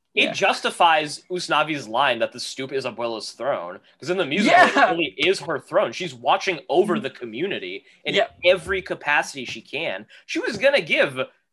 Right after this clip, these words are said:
Speaker 1: thirty thousand dollars to Sunny, a fifteen-year-old,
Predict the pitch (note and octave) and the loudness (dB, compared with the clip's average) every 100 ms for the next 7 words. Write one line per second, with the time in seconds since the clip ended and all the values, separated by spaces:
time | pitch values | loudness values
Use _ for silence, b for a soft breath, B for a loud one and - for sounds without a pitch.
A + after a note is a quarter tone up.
0 | _ _ _ _ _ - - C4 D4 D#4+ | _ _ _ _ _ -20 -4 2 4 4
1 | C#4+ - - G#3 C4 A#3+ A#3 D#3+ D3+ G3 | -2 -10 -4 0 0 0 -6 0 2 2
2 | E3+ C3+ - A#2+ - B2 G3 B2 F2+ F#2+ | 0 -4 -8 -10 -4 0 0 0 -8 -14
3 | _ _ _ E3 F3 G3 B3 - - F3 | _ _ _ -2 0 0 -2 -6 -8 -6
4 | A#3+ B2 F#2+ F2+ F2 G#2+ | -2 -2 -2 -4 -6 -12